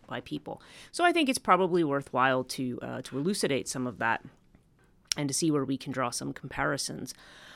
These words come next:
Um, there's actually two sources that I wanna look at for this. Um, one just sort of tangentially, just to talk about the figure of the Kalik, um, who is the winter hag.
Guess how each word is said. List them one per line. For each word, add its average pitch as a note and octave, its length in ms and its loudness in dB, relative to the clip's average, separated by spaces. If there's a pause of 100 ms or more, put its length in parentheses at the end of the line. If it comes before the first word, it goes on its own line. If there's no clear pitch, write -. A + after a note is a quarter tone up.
(200)
Um, G3 300 10
there's G#3 160 4
actually B3+ 340 4
two D#4 240 2
sources G#3 500 2
that D#3 100 2
I C#3+ 80 8
wanna C3+ 240 2
look B2+ 200 -2
at F2 220 -4
for - 80 -8
this. A2+ 480 0
Um, B2+ 380 -2
one A#3+ 400 8
just G#3+ 180 -2
sort F3 160 4
of D3+ 80 -4
tangentially, C#3+ 720 0
just - 160 -8
to - 60 -10
talk C#3+ 240 -2
about C3 240 -4
the - 80 -14
figure C3 320 -6
of - 160 -10
the - 80 -8
Kalik, - 640 -2 (600)
um, C3 300 -4
who C3+ 140 -2
is C3 120 -4
the B2+ 300 -4
winter C#3 400 -4
hag. - 400 -4